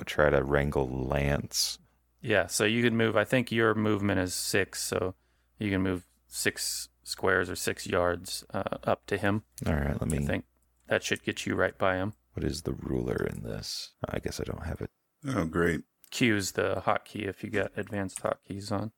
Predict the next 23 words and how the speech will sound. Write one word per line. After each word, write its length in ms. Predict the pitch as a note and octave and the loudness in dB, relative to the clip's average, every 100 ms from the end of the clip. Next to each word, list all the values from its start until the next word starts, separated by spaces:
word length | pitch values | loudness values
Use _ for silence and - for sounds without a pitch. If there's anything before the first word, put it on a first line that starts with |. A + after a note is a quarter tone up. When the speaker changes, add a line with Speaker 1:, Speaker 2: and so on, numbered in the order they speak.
| - | -4
Speaker 1:
Apparently 240 | G2 F2 | 0 2
Speaker 3:
There's 100 | E2 | 2
a 20 | F2 | 0
Speaker 1:
I 40 | |
don't. 80 | D#2+ E2 | 0 0
Speaker 3:
detective 500 | - G#2 - G#2+ F#2 | 0 -2 0 -2 -2
grabbing 560 | - E2 E2 D#2 D2 D2+ | 2 4 4 2 0 2
me. 240 | D2 D2 D2+ | 2 2 4
Speaker 1:
Ah. 180 | F#2 - _ _ _ - G2 | 4 4 _ _ _ -8 -4
Speaker 3:
And 220 | D#2 D#2+ | 0 2
next 320 | F2+ F2 - | 2 0 -2
round, 300 | F2+ E2 E2+ | 0 2 2
I 160 | F2 E2+ | 2 4
am 560 | E2+ D#2+ E2 D2 - - _ _ _ - | 4 4 2 0 -6 -16 _ _ _ -10
Jimmy 360 | - F2+ G2 F#2 | -2 2 4 6
Whitmire, 840 | E2+ F#2 F2 E2 D#2 D2 C#2+ D2 - _ _ | 4 2 2 2 2 2 0 -2 -4 _ _
Speaker 2:
Yes. 300 | - F#2+ - | -2 -2 0
Speaker 3:
who 120 | - E2 | 0 0
doesn't 340 | D#2+ F#2 F#2+ E2+ | 2 4 4 2
know 320 | F2+ F2 E2+ | 2 4 2
this 240 | D#2 D#2+ | 2 0
detective. 760 | - D3 - C3 - - C#3 C3+ - C#3+ | 0 -4 0 -2 0 -4 -6 -4 -4 -4
Speaker 2:
<laughs> 100 | - | -4